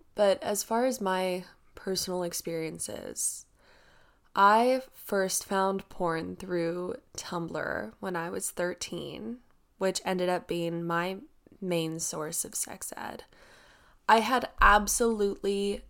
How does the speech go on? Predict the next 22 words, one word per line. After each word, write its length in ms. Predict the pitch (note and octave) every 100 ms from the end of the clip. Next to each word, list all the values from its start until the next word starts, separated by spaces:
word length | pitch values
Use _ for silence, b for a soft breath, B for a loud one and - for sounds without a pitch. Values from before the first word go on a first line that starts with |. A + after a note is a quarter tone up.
| -
no 840 | F#3 F3+ F3+ F3 F3+ F#3 F#3 F#3 -
sexual 580 | - - F3 - F#3 F#3
education, 800 | F3 E3+ E3+ F3 F3+ - A2+ - _ _ _ _ -
besides 680 | G3 - G3 G3 G3 - - - -
my 240 | F#3 F3+
mom 340 | F3 F3 F3+ F3+
warning 420 | F3 E3+ F3 -
me 180 | - -
not 300 | - - -
to 120 | -
be 120 | F#3+
alone 680 | F3+ F#3+ G3 F#3+ - - G3 - _
with 160 | F3+ F3
certain 580 | - F3 - E3 E3+ E3 B B B B B -
boys 360 | E3 D#3+ E3+
and 160 | F#3+ G3
men, 440 | F#3+ - F#3+ G3+ - _ -
including 600 | F#3 - F3+ F3+ F#3 F3+
my 180 | F3+ F3+
dad's 420 | F3+ F3 F3 -
best 360 | - F3 -
friend, 720 | - F#3 F3+ F3 F3+ A3+ -